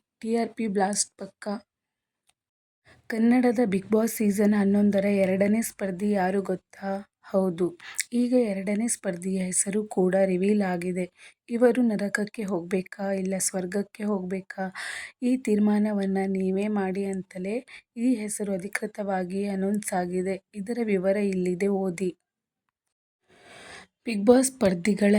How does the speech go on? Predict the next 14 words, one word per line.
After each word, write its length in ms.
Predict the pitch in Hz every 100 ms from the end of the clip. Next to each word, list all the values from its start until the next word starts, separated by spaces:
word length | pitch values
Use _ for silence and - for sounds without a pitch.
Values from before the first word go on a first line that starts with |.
| 202
ಹೆಸರು 340 | 190 202 202
ಅನೌನ್ಸ್ 440 | 196 196 220 214 208
ಆಗುತ್ತಿದೆ. 580 | 190 196 190 - 196 196 - 208
ರಾಜಾ 280 | 196 190 220
ರಾಣಿ 280 | 214 196 202
ಗ್ರ್ಯಾಂಡ್ 360 | 185 190 196 208 208
ಫಿನಾಲೆಯಲ್ಲಿಯೇ 840 | 196 190 196 196 190 185 185 208 -
ಸ್ಪರ್ಧಿಗಳ 540 | - 190 180 208 226 226
ಹೆಸರು 320 | 208 - 190 196
ಅನೌನ್ಸ್ 400 | 190 196 208 - 196
ಆಗುತ್ತಿದೆ. 500 | 180 185 - 185 190 _ _ -
ಇಲ್ಲಿವರೆಗೂ 680 | 220 233 240 220 208 180 196 185
ಬಿಗ್ 180 | 190 185
ಬಾಸ್ 260 | 196 208